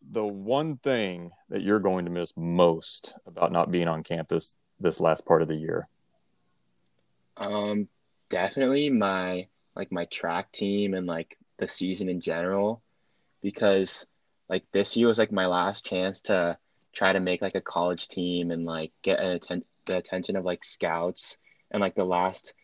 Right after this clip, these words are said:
Speaker 2: couple months to hang out with my friends who I've been with for the past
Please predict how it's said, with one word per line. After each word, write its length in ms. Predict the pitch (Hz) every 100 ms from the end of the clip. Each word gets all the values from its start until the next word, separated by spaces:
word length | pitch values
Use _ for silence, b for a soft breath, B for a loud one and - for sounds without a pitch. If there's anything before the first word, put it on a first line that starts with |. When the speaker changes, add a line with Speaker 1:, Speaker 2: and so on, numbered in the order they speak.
| -
Speaker 2:
couple 260 | 107 104 95
months 280 | 90 92
to 80 | -
hang 160 | 92 90
out 60 |
with 120 | 87 95
my 140 | 90
friends 380 | - 80 85 85
who 80 | 90
I've 120 | 85
been 160 | 85
with 140 | 87 85
for 100 | 92
the 100 | 90
past 420 | - 85 87 -